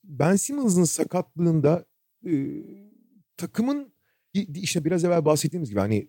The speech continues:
Orlando'nun yaşadığı, San Antonio'nun yaşadığı gibi belki de daha dengeli olup daha basketbol gi-, e, birbirini tamamlayan bir basketbol, Embiid'in hiyerarşide zirvede olduğu, diğer herkesin belli görevleri paylaştığı, daha şut atabilen bir takıma dönüşme ihtimali vardı. En azından teorik olarak.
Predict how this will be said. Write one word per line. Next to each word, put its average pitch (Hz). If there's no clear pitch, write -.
Orlando'nun 127
yaşadığı, 107
San 120
Antonio'nun 127
yaşadığı 131
gibi 131
belki 196
de 185
daha 165
dengeli 170
olup 151
daha 160
basketbol 160
gi-, 143
e, 123
birbirini 151
tamamlayan 160
bir 139
basketbol, 113
Embiid'in 139
hiyerarşide 135
zirvede 123
olduğu, 113
diğer 127
herkesin 135
belli 123
görevleri 131
paylaştığı, 120
daha 131
şut -
atabilen 131
bir 117
takıma 135
dönüşme 135
ihtimali 120
vardı. 151
En 147
azından 127
teorik 110
olarak. -